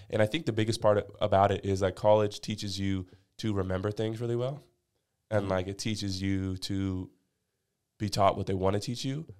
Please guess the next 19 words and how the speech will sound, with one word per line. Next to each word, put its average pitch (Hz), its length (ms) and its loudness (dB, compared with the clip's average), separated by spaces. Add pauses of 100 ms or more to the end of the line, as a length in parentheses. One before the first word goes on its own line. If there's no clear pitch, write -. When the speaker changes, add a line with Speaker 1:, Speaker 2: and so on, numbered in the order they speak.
(140)
Speaker 1:
but 113 180 2
Speaker 2:
Yeah. 113 60 -6
Speaker 1:
you're 117 100 2
not, 120 300 4
like, 101 440 0 (540)
in 117 180 2
the 107 80 2
workforce 98 920 -2 (560)
learning 107 760 4 (280)
how 98 300 8
to, 95 680 -2 (280)
'cause, 123 140 0
like, 120 100 6
in 120 140 -2
college, 131 460 2
you 107 60 -4
kinda, 127 240 2
like, 104 360 4 (840)
you 120 360 -2